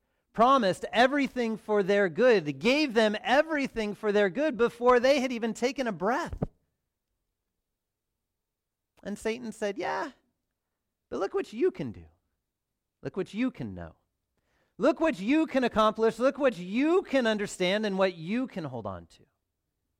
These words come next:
From that day forward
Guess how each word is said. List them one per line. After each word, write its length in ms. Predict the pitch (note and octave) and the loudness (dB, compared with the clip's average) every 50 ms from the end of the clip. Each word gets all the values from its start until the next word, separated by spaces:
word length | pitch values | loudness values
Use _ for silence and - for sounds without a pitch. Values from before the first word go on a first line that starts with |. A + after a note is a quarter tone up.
| _ _ _ _ _ _ _ _ _ _ _ _ _ _ _ _ _ _ _ _ _ _ _ _ _ _ _ _ _ _ _ _ _ _ _ _ _ _ _ _ _ _ _ _ _ _ _ | _ _ _ _ _ _ _ _ _ _ _ _ _ _ _ _ _ _ _ _ _ _ _ _ _ _ _ _ _ _ _ _ _ _ _ _ _ _ _ _ _ _ _ _ _ _ _
From 160 | - B2+ B2 | -10 -6 -2
that 240 | C3+ D3+ F3+ D#3+ D#3+ | -2 -2 -2 -4 -4
day 180 | E3 F#3+ F#3+ F3+ | -4 -4 -4 -4
forward 600 | - - B2+ A2+ G#2+ G2+ F#2+ F#2+ F#2 G2 A#2+ A#2 | -6 -6 -6 -6 -4 -4 -6 -8 -8 -10 -12 -18